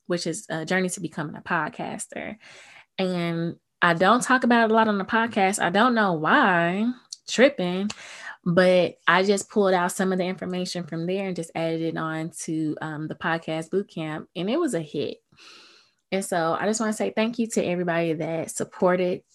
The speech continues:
the podcast boot camp. If you shared, if you liked, if you told somebody else that you knew, uh, wanted to be a podcaster and they signed up, even if they didn't sign up, the fact that you just spreaded the word, I'm just very thankful that you did it. So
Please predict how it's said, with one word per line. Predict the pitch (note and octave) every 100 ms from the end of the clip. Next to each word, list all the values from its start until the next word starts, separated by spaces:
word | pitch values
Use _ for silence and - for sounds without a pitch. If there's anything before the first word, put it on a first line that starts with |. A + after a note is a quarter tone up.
| -
the | D#3+
podcast | - F3 E3+ - E3 E3+
boot | G3+ G#3+
camp. | - G3 F#3+
If | E3
you | F3
shared, | - F#3+ G3 F#3+
if | D#3+ D#3
you | D#3
liked, | F3+ F#3+ F#3+ F#3+ -
if | E3+ -
you | E3+
told | - G#3 G3 G3
somebody | F#3+ F3+ F3 F3+
else | F3+ F3+
that | D#3+ -
you | F3
knew, | E3 E3 F3+ G3+ G#3 G#3+ - - - - - -
uh, | F3 F3
wanted | F#3 G3
to | G3+
be | G3
a | F#3
podcaster | - G3 G3 G#3 G3+ G#3 - F#3+
and | F3+
they | F#3
signed | G#3+ G3 G3
up, | G3+ G3+ G3 - _ _ _ _ _ _
even | B3 C#4
if | B3+
they | A3+
didn't | A#3+ A#3
sign | G#3+ F3+ D#3+
up, | C#3+
the |
fact | A3 G#3+
that | G3 G3
you |
just | F#3 -
spreaded | - F#3+ F3 -
the | -
word, | F#3 F#3 D#3+ - -
I'm | E3 E3
just | E3
very | E3+ E3+
thankful | E3+ D#3+ F3 E3+
that | - - D#3+
you |
did | E3 D3+ -
it. | - -
So | -